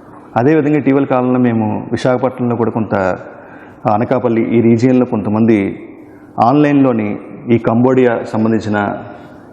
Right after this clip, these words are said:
ఈ జాబ్ అప్లికేషన్స్ ఫ్రాడ్స్ వాళ్ళు ఇంటర్వ్యూస్ అటెండ్ అయ్యి కొంతమంది అమాయకంగా థాయిలాండ్ వెళ్ళడం, తర్వాత థాయిలాండ్ వెళ్ళగానే వాళ్ళ పాస్‌పోర్ట్లు అక్కడ తీసేసుకుని వాళ్ళని సైబర్ క్రైమ్ కాంపౌండ్స్, ఏదైతే మన కంబోడియాలో సైబర్ క్రైమ్ కాంపౌండ్స్ ఉన్నాయో అక్కడ తరలించడం,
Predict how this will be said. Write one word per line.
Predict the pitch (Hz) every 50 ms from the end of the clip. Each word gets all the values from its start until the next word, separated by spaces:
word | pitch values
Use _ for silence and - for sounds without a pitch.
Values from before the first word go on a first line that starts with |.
| - 117
ఈ | 113 110 107 101 98
జాబ్ | 101 117 107 117 113 104 110 104 98 - - - - - - - -
అప్లికేషన్స్ | 110 - 120 110 110 107 - - 113 98 - 110
ఫ్రాడ్స్ | 101 - 110 101 101 95 - - - 104 - - - - - -
వాళ్ళు | 107 110 113 110 104 101 98 95 95 95 - - - - -
ఇంటర్వ్యూస్ | 113 110 120 131 131 131 -
అటెండ్ | 113 92 117 113 110 107
అయ్యి | 104 113 160 254 - - - - - - - - - -
కొంతమంది | - 127 117 120 127 135 139 123
అమాయకంగా | 107 113 123 123 107 107 117 117 117 -
థాయిలాండ్ | 110 98 101 104 110 110 110 107
వెళ్ళడం, | 104 104 101 113 - - - - - - - - - - - - - - -
తర్వాత | 113 120 127 127 127 -
థాయిలాండ్ | 110 110 117 123 131 127 123
వెళ్ళగానే | 117 110 113 107 113 110 113
వాళ్ళ | 110 107 104
పాస్‌పోర్ట్లు | - - 95 95 - - - 107 104 107
అక్కడ | - 107 95 -
తీసేసుకుని | 107 92 - 117 98 - - - 110 123 - - - - -
వాళ్ళని | 110 107 107 104 101 98
సైబర్ | 98 - 113 110 113 113 127 110
క్రైమ్ | - 127 120 117 110
కాంపౌండ్స్, | - 107 98 95 92 - 95 - - - - - - - - - - - - - - - -
ఏదైతే | 117 117 120 120 113 - 120 117 113 - -
మన | 110 104
కంబోడియాలో | 101 - 110 104 107 110 113 110 110 110 110 107
సైబర్ | - 117 98 98 107 104
క్రైమ్ | - 110 104 104
కాంపౌండ్స్ | 95 - 98 95 90 - 101 92 - -
ఉన్నాయో | 98 98 107
అక్కడ | 104 - 95 - 98 92
తరలించడం, | 98 95 101 95 - - - -